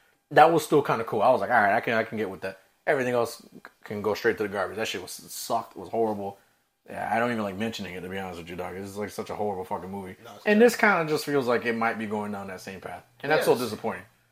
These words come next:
Speaker 1: 'Cause it's such a great franchise. It's such a great series.
Speaker 2: Yeah, we
Speaker 1: You know
Speaker 2: gotta
Speaker 1: what I mean?
Speaker 2: see.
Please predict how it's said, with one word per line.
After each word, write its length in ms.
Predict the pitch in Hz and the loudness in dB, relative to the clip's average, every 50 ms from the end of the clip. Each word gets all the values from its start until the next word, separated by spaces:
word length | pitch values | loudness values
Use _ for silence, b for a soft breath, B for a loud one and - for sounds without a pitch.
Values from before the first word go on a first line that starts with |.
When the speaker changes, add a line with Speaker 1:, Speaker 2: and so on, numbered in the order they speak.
| _ _ _ | _ _ _
Speaker 1:
'Cause 140 | 156 135 160 | 2 2 2
it's 100 | 160 - | 2 2
such 160 | 180 151 - | 2 2 2
a 40 | 113 | 0
great 200 | 101 113 104 - | 2 2 0 2
franchise. 320 | - 107 98 - - 104 | -2 -4 -4 -4 -4 -6
It's 60 | 117 - | -2 -2
such 120 | 180 - | -2 -2
a 60 | 117 95 | 0 0
great 160 | 104 98 - | 0 0 0
series. 320 | - 104 95 92 92 - _ _ _ _ - | 0 -2 -2 -2 -4 -8 _ _ _ _ -20
Speaker 2:
Yeah, 100 | 117 104 - - - | -20 -18 -18 -12 -4
we 100 | - 123 | -2 0
Speaker 1:
You 60 | 120 | 2
know 60 | 113 110 | 2 2
Speaker 2:
gotta 60 | 110 | 2
Speaker 1:
what 80 | 113 | 0
I 40 | 113 | -2
mean? 40 | 107 | -2
Speaker 2:
see. 40 | - | -6